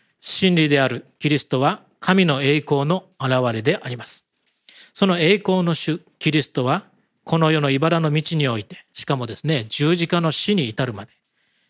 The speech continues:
すべて天父の御心にかなうものであり、神に栄光を期したお方でありました。この罪の世において、キリストは私たちと同じ人生を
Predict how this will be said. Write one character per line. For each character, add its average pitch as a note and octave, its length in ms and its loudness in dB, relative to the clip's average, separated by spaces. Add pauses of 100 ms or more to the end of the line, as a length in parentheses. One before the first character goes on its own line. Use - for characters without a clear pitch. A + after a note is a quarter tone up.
す G#3 180 0
べ F3 140 4
て B2 120 -4
天 E3+ 380 0
父 C#3 140 -4
の A#2+ 100 -2
御 A#2+ 140 -2
心 F3 300 2
に F3 100 0
か - 160 0
な D3 100 2
う C3+ 60 0
も B2+ 140 -2
の A#2 120 -2
で A#2 120 -4
あ A2 80 -4
り、 F#3+ 200 -4 (320)
神 F3 280 0
に E3+ 260 -2 (260)
栄 D3 220 2
光 E3 220 2
を D3 100 2
期 D3+ 140 -4
し - 80 -8
た G3 280 -2
お C#3 80 -10
方 C3 240 -4
で A#2+ 80 -2
あ A2 40 -4
り G#2 80 -10
ま F#2+ 80 -12
し - 60 -10
た。 - 80 -16 (960)
こ G3 120 2
の G3+ 80 4
罪 A3+ 260 2
の G3+ 60 4
世 D3 160 2
に C#3 100 0
お B2 80 -2
い A#2 60 -6
て、 - 280 -10
キ D#3 120 0
リ D#3 80 4
ス - 80 -6
ト C#3+ 120 -2
は B2+ 120 0
私 C#3 260 0
た D3 140 0
ち - 60 -8
と B2 140 -4
同 D#3 140 0
じ D3+ 160 -2
人 G3+ 300 0
生 C#3+ 240 0
を F3+ 260 0